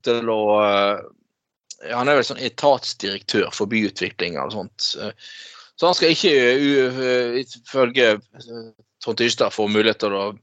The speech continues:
til å utrede ny tunnelløsning, da. Eh, så han holder på akkurat som Donald Trump, og så er det da selvfølgelig da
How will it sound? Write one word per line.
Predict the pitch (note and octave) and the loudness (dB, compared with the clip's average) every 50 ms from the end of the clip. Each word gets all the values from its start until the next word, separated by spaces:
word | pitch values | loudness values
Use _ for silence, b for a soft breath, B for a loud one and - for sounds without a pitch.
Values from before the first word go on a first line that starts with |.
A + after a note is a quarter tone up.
| _ b b b b b b b b b b _ - | _ b b b b b b b b b b _ 2
til | A#2 A2+ G#2+ | 4 6 6
å | G#2 G#2 G#2 G#2 G2+ G#2 F2 D2 - - | 6 6 4 4 2 0 -2 -2 -2 -2
utrede | B2+ - - A#2 A#2 A2 G#2 G2+ G2 G2 G2 G2+ A2 - - - | -2 -2 -2 0 2 2 2 2 2 2 2 0 -2 -4 -8 -8
ny | A#2+ A#2+ A#2 A2+ A2 G#2+ G2+ - | -4 -2 -2 -2 -2 -4 -6 -6
tunnelløsning, | - A2+ A2 G#2+ G#2 G#2 G2+ G2+ G2 F#2 D2+ G2+ G2+ G2 F#2+ F#2 - - - - - G#2 F#2+ F2+ | -4 -2 0 2 2 2 2 0 -4 -8 -6 -2 0 0 2 0 0 -4 -4 -8 -12 -10 -10 -10
da. | - - _ _ _ B B B B B B B B - | -12 -12 _ _ _ B B B B B B B B -8
Eh, | - C#3+ D#3+ E3+ F#3 F#3 F3+ F3 F3+ | -4 -2 0 2 2 2 2 2 2
så | E3+ E3 G3 | 0 0 0
han | G#3 A3 A#3 | 0 2 2
holder | G3+ - - | 0 0 0
på | G#3+ | 0
akkurat | G#3 G#3 - G3 - | 0 -2 -2 -4 -4
som | F3 D3 | -2 0
Donald | D3+ D#3 D3 C#3+ C#3 - | 0 0 0 0 -2 -2
Trump, | - F3+ C#3 A#2 - - | 0 0 0 -2 -4 -8
og | C#3+ - | -6 -4
så | F#3+ - - _ _ - - | -4 -4 -4 _ _ -8 -4
er | - F#3 D3+ | 0 2 2
det | D3 | 2
da | D3 - - - | 2 0 -2 -8
selvfølgelig | - C3+ - - D3+ C3 A#2 A#2 A#2+ A#2 A2+ A#2 | -10 -6 -2 0 0 0 0 2 2 2 4 6
da | A2+ A2 | 4 4